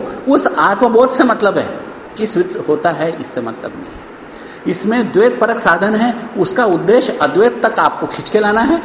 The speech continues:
और उसके बाद में अद्वैत का बोध हो, उसके लिए विज्ञान भैरव एक अनुग्रह है परमेश्वर का, परशिव का एक अनुग्रह है, जिसके द्वारा आपको यह अनुभव हो सकता है।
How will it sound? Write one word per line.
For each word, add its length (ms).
और 160
उसके 240
बाद 280
में 100
अद्वैत 640
का 180
बोध 300
हो, 300
उसके 260
लिए 120
विज्ञान 400
भैरव 260
एक 240
अनुग्रह 460
है 180
परमेश्वर 580
का, 60
परशिव 400
का 160
एक 100
अनुग्रह 360
है, 400
जिसके 260
द्वारा 240
आपको 280
यह 160
अनुभव 340
हो 60
सकता 300
है। 80